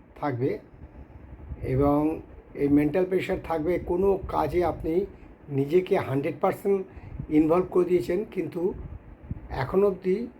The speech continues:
কোনো রেজাল্ট পেলাম কিনা সেই ব্যাপারে। অর্থাৎ আজকের দিনটার জন্য বৃষ রাশির জাতক জাতিকারা যে নিজেকে ইনভলভ করেছেন কোনো কাজের সাথে,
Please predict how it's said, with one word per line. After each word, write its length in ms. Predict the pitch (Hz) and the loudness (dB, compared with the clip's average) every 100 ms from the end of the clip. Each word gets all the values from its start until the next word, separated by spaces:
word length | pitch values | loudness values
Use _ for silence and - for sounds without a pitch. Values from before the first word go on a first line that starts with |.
| - | -10
কোনো 380 | - 156 170 - - - - - - 135 127 | -2 0 0 -2 -6 -12 -12 -14 -8 -2 0
রেজাল্ট 380 | 139 175 190 143 - - - - - - - - | 2 4 2 0 -8 -18 -16 -14 -16 -20 -16 0
পেলাম 260 | 151 170 | 2 4
কিনা 260 | 175 170 160 135 - | 0 -2 -2 -4 -8
সেই 200 | - 156 | 0 2
ব্যাপারে। 320 | 123 110 123 | 2 -2 -6
অর্থাৎ 260 | 123 147 175 | -6 -4 -4
আজকের 440 | - 143 - 190 | -2 -2 -2 -2
দিনটার 300 | 202 208 208 | 0 2 2
জন্য 380 | 208 202 175 170 - - - - 131 | 4 4 4 0 -4 -14 -10 -8 -6
বৃষ 180 | 139 | 2
রাশির 280 | 208 202 196 | 4 4 0
জাতক 240 | 185 170 185 | -4 0 0
জাতিকারা 340 | 180 185 185 | 2 2 2
যে 180 | 165 170 | 0 2
নিজেকে 600 | 156 151 175 196 190 - - | 4 4 2 6 6 6 -6
ইনভলভ 420 | 151 156 151 160 180 | -4 0 0 0 0
করেছেন 320 | - 180 180 160 | -2 -2 -2 -4
কোনো 220 | 165 165 | -4 -2
কাজের 300 | - 160 196 | -2 -2 -2
সাথে, 380 | - 143 131 | -2 -4 -2